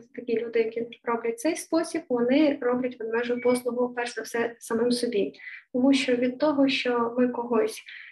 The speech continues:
знецінили, насправді його цінність не змінюється, все, що він міг, знав, здобув до того часу, залишається разом з ним, але емоційно, психологічно людині може стати від цього, ага,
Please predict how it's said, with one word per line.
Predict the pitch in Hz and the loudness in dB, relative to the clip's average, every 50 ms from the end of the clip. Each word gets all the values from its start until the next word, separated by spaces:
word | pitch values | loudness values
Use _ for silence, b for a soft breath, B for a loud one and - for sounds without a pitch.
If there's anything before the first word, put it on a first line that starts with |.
| B B - | B B 0
знецінили, | 262 269 269 - - 349 370 370 339 320 311 277 | 2 2 2 2 0 -2 -2 0 2 4 4 4
насправді | 262 247 - - 285 302 294 277 262 247 | 4 2 0 0 0 0 0 0 0 -2
його | 233 247 254 | -2 -2 -4
цінність | - - 277 269 254 254 254 - - | -4 -2 0 0 2 0 -2 -4 -6
не | 262 254 | -6 -2
змінюється, | 285 320 370 370 359 349 330 320 - - 285 | 0 0 0 0 -2 -2 -4 -4 -4 -4 -6
все, | 285 - 262 247 | -4 -2 -4 -4
що | 254 - 240 | -2 -2 -2
він | 233 226 226 233 | -2 0 0 2
міг, | 262 311 320 285 | 4 4 2 2
знав, | - - 247 254 269 277 269 262 | 0 0 0 2 4 4 4 2
здобув | - - 233 226 247 254 247 240 | 0 -6 -10 -6 -4 -4 -4 -4
до | 240 226 | -4 -8
того | 226 - 233 226 240 254 | -10 -8 -8 -6 -6 -6
часу, | 254 330 349 349 - 277 | -6 -6 -6 -4 -4 -2
залишається | 269 247 240 240 - - 254 254 233 233 - 233 | -2 -2 -2 -4 -6 -4 -2 -2 -2 -2 -2 -4
разом | 214 208 214 214 247 254 | -2 -2 -2 -2 -2 -2
з | 247 294 | 0 2
ним, | 311 349 381 381 - B B B B B B B B | 0 0 0 -4 -8 B B B B B B B B
але | 370 427 427 370 277 | 4 6 6 6 4
емоційно, | 254 254 254 247 247 - 311 381 381 339 - | 4 4 4 4 4 2 2 2 2 2 0
психологічно | - - - - 240 226 220 294 - - - 302 294 285 285 B B B B B 240 | -4 -6 -8 -4 -2 2 2 2 2 2 2 2 2 2 0 B B B B B -6
людині | 240 262 277 294 269 226 | 0 2 4 4 4 4
може | 233 - - | 2 2 0
стати | - - 240 233 - 233 220 | -2 -2 -4 -4 -2 -2 -4
від | 220 - | -4 -4
цього, | - 233 220 240 | -4 -4 0 2
ага, | 240 214 - - - 226 233 | 2 0 0 -2 -6 -6 -6